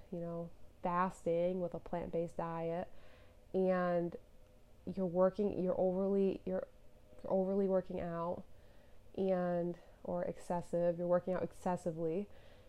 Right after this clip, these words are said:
and, you know, your body is going through gluconeogenesis constantly to preserve your fat because it's, it's fearing that you're gonna starve to death, you know, you're,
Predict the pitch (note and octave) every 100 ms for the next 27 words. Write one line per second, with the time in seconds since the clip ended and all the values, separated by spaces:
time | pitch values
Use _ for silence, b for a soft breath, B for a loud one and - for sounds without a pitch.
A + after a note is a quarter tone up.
0 | B - F#3 F3 F3 E3+ E3+ - B B
1 | B - F3+ - G3 F#3+ F3+ F3+ - G3+
2 | F3+ F#3 G3+ A3+ F#3+ G3 F#3+ F#3+ F#3+ F#3+
3 | - G3 G#3 A3+ A3 G3+ F#3 F#3+ G#3+ A3
4 | F#3+ F3+ - - G#3+ C#4 D#4+ - - F#3+
5 | G3+ A3+ A3 - G3+ - G#3+ C4 G#3 F#3
6 | F3 F3 G3+ G3 F#3+ F3+ F3 - - -
7 | - - F#3+ - - G3 G3+ A3 G#3+ G3+
8 | F#3 F#3 F3+ F#3+ F3+ E3+ - F3+ G#3+ C4+
9 | - F3+ F3 E3+ E3+ - - G3 G3 G3+
10 | G3 F#3+ G#3+